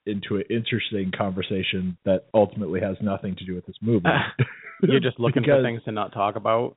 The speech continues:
Speaker 1: Uh, no, just because of, uh, what we were talking about as we walked out
Speaker 2: Oh.
Speaker 1: of the movie, and, uh,
Speaker 2: Yeah.
Speaker 1: <laughs> how do
Speaker 2: Well,
Speaker 1: you,
Speaker 2: that could, yeah.
Speaker 1: how do you,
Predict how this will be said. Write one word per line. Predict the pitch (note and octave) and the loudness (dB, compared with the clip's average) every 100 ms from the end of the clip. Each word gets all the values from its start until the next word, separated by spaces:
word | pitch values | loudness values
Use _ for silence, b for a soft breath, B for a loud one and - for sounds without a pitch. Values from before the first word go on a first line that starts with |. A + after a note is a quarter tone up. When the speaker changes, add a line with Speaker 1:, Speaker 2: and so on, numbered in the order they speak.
| - | 2
Speaker 1:
Uh, | C#3+ C3 B2+ B2+ | 4 6 2 2
no, | D#3+ D3+ | 4 4
just | C3 D#3 - | 2 -4 -4
because | D3+ D3 D3 C#3+ B2 | -6 0 0 0 -2
of, | C3+ A#2+ A2 G2+ | 0 2 0 -2
uh, | A2 G#2 G2+ | -2 -2 -2
what | A2+ B2 | -2 0
we | |
were | A#2 G#2 | -2 -2
talking | B2 A#2+ A2+ | -2 -4 -6
about | G2+ G2 | -6 -6
as | G2 | -8
we | G2+ | -12
walked | G2 G2+ G2 A2 | -10 -8 -6 -4
out | G#2 G2+ F#2+ F2+ | 0 0 0 0
Speaker 2:
Oh. | |
Speaker 1:
of | G2 | 0
the | F#2+ | 2
movie, | G#2+ A#2+ G#2+ F#2+ F#2 | 4 4 4 2 0
and, | F2+ F2 F2 | -2 -4 -6
uh, | F2+ E2+ F2 E2+ G#2 - | -6 -8 -12 -12 -14 -12
Speaker 2:
Yeah. | A2 F#2+ F#2 F2+ F#2+ - | -6 -4 -2 -2 -4 -10
Speaker 1:
<laughs> | - - | -6 2
how | D3 | 4
do | |
Speaker 2:
Well, | - | 4
Speaker 1:
you, | D#3 | 2
Speaker 2:
that | F#3+ - | 0 0
could, | A3 D3+ - - | -4 -4 -10 -4
yeah. | A2 G2 | -2 2
Speaker 1:
how | C#3+ | 4
do | |
you, | D#3+ | 4